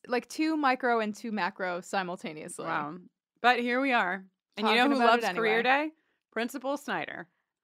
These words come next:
Speaker 1: Well, I don't know if he loves it so much as he endures it and embraces it as something children don't like.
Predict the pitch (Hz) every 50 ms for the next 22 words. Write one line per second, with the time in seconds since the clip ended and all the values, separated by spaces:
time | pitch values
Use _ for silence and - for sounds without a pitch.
0 | _ - - 466 480 480 466 359 - - - 508 508 494 453 415 311 320 262 226
1 | 240 226 220 202 196 196 220 226 262 262 294 311 370 403 427 370 - _ _ _
2 | _ - - - 240 233 247 220 220 214 233 196 196 - - 208 175 170 175 185
3 | 175 165 214 202 202 208 214 220 233 226 214 202 233 240 254 247 - _ _ _
4 | _ _ _ _ _ _ - 208 208 196 190 185 185 180 - - - 196 202 180
5 | 208 214 240 - - 214 202 202 202 196 196 196 - 208 208 208 202 180 180 -
6 | - 208 202 196 202 180 175 175 180 180 208 - - 254 277 320 349 _ _ -